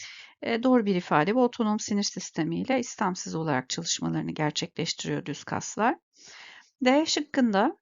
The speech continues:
çizgili kaslarda hücreler arası zarlar eridiğinden dolayı çizgili kas hücreleri çok çekirdeklidir deniliyor. E, bu da doğru bir ifade. Bir ya da,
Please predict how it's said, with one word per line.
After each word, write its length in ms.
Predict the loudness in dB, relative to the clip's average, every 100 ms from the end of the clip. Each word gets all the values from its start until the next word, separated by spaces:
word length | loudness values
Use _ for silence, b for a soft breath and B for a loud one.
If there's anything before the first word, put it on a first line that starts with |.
| _
çizgili 420 | -2 -2 2 2
kaslarda 680 | 2 2 0 4 4 4 2
hücreler 460 | 0 2 4 6 4
arası 300 | 4 0 0
zarlar 380 | 2 2 2
eridiğinden 720 | 2 2 2 2 0 0 -2
dolayı 320 | -2 0 0 0
çizgili 400 | -2 -2 0 0
kas 220 | 0 -2
hücreleri 360 | -4 0 0 0
çok 200 | -2 -2
çekirdeklidir 800 | -4 -4 -2 -4 -2 -4 -4 -4
deniliyor. 480 | -6 -4 -2 0 -2 -4 B B B B B B -2
E, 400 | 0 2 2 0 -4 -16 _ _ _
bu 240 | 2 6
da 140 | 6 6
doğru 260 | 2 2
bir 100 | -2
ifade. 640 | -6 0 0 2 2 4 4
Bir 200 | 4 4
ya 180 | 2 2
da, 320 | 0 0